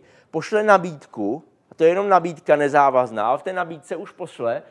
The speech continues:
že prostě volba sto osm tam je součástí té nabídky, ale je tam napsáno třeba třicet minut. A tohle pro ten,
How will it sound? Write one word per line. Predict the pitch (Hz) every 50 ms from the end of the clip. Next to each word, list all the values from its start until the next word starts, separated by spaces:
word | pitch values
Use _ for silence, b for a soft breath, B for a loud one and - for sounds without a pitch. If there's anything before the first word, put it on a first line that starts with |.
| b b b b
že | _ 147 165
prostě | 165 170 170 165 - _ 196 190 190 185 170
volba | 165 180 180 175 190 185
sto | 180 - 185
osm | 151 175 - - 175 170
tam | 170 170 170
je | 180 180
součástí | 190 - 185 185 - 196 165 160 160 - - 160
té | 160 185
nabídky, | 180 170 160 143 139 - _ _ - 120 117 113 b b b b
ale | - - 147 147
je |
tam | 156 180 175
napsáno | 175 165 156 - 190 160 160 165
třeba | 165 - 190 165 165
třicet | - 185 170 - 175 165
minut. | - 156 139 113 90 80 _ _ _ b b b b b b b
A | - -
tohle | _ 156 151 165 202 214 214
pro | 185 196 196
ten, | 190 202 214 220